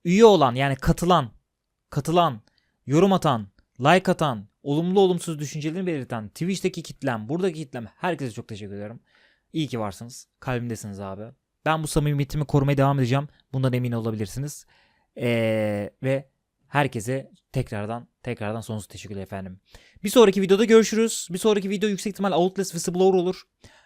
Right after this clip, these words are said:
Ee, onu da bekleyin. Yakında geliyor yani. Güzel bir rekor gelecek. Hadi.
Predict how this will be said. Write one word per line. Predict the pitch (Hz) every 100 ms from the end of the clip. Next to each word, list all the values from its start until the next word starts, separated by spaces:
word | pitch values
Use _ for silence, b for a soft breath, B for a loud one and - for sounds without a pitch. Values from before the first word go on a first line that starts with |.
| b
Ee, | 127 127 127
onu | 156 175
da | 170
bekleyin. | 156 196 190 - -
Yakında | 131 147 151
geliyor | 156 156
yani. | 135 120
Güzel | 123 139
bir | 135
rekor | 131 143
gelecek. | 123 107 104 - _
Hadi. | 127 117